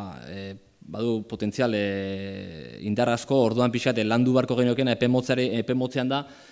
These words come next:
eta pixkat hirugarren sektoreari, ez?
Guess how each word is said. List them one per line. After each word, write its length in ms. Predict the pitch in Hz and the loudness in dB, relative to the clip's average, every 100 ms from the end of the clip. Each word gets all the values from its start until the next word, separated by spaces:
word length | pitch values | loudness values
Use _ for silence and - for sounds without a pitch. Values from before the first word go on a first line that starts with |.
| - | -18
eta 120 | - 110 | -12 -10
pixkat 240 | 117 123 | -6 -4
hirugarren 360 | 110 113 123 120 | -4 -2 -2 -2
sektoreari, 1040 | 120 - 127 123 117 110 104 104 104 104 | -6 -2 4 6 6 6 4 4 2 2
ez? 220 | 135 - | 2 0